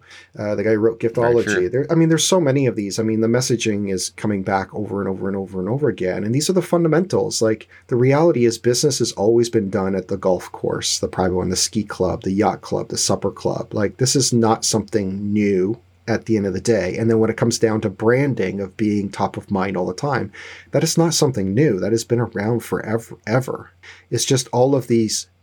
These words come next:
Speaker 1: conversion, you know, marketers now or growth hackers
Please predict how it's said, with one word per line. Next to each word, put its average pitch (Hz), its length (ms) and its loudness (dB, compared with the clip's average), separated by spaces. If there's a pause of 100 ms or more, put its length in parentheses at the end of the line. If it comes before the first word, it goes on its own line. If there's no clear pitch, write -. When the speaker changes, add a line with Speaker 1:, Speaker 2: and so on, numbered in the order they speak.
(200)
Speaker 1:
conversion, 117 1080 0 (520)
you 120 160 -2
know, 101 380 -2 (200)
marketers 95 600 -2
now 92 160 -4
or 92 120 -2
growth 131 380 0
hackers 104 760 -4